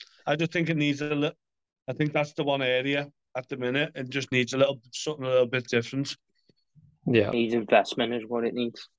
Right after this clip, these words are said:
Speaker 3: <laughs>
Speaker 2: Yeah, it does, certainly. Um, Lee, talk to me about Demarai Gray then. I mean, you just spoke to him, about him briefly there, but he had eight ball recoveries yesterday, so he was decent defensively and also created some, uh,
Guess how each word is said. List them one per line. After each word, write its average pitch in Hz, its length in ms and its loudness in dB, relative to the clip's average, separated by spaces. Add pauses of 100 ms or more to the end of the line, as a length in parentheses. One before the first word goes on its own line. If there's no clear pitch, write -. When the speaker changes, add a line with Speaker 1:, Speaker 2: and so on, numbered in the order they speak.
Speaker 3:
<laughs> - 200 -2 (340)
Speaker 2:
Yeah, 117 280 6
it 180 200 4
does, 123 300 2 (360)
certainly. 127 420 4 (600)
Um, 123 360 6 (1400)
Lee, 139 240 6
talk 147 300 4
to 143 80 6
me 143 40 8
about 131 220 4
Demarai 127 340 6
Gray 123 200 6
then. 135 220 2
I 139 60 0
mean, 127 200 2
you 123 80 0
just 123 200 -6
spoke 123 200 -4
to 131 100 -2
him, 127 160 -2 (220)
about 127 340 0
him 117 120 2
briefly 123 420 0
there, 123 280 4
but 127 340 -2
he 131 80 -2
had 131 280 0
eight 123 240 -4
ball 143 220 4
recoveries 147 440 0
yesterday, 156 500 0
so 139 180 -2
he 123 100 0
was 123 160 -4 (160)
decent 135 300 -4
defensively 135 580 2
and 135 80 2
also 131 320 2
created 127 480 -2
some, 127 240 -2 (760)
uh, 120 200 6